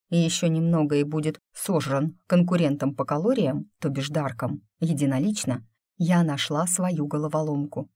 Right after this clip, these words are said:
Серебряный кулон на цепочке в виде хитрой лисьей мордочки. Вокруг нее было столько всего, векторы разной силы и направленности — которые, по идее, не могли сочетаться,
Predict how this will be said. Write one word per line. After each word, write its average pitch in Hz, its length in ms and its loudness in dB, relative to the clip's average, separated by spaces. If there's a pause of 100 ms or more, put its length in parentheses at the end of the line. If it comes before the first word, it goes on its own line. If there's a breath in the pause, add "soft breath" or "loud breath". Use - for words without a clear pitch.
(300)
Серебряный 185 680 2
кулон 170 680 -2
на 160 160 2
цепочке 196 640 -2
в 147 60 -6
виде 151 380 -4 (220 soft breath)
хитрой 208 460 2
лисьей 170 460 2
мордочки. 151 640 -4 (260)
Вокруг 165 420 -2
нее 165 260 2
было 156 240 -2
столько 170 480 -2
всего, 151 520 -4 (300)
векторы 165 500 0
разной 170 380 -2
силы 170 400 0
и 156 160 -4
направленности — 156 920 -2 (260)
которые, 165 480 2
по 151 260 0
идее, 160 280 0
не 180 120 2
могли 156 320 0
сочетаться, 165 800 -4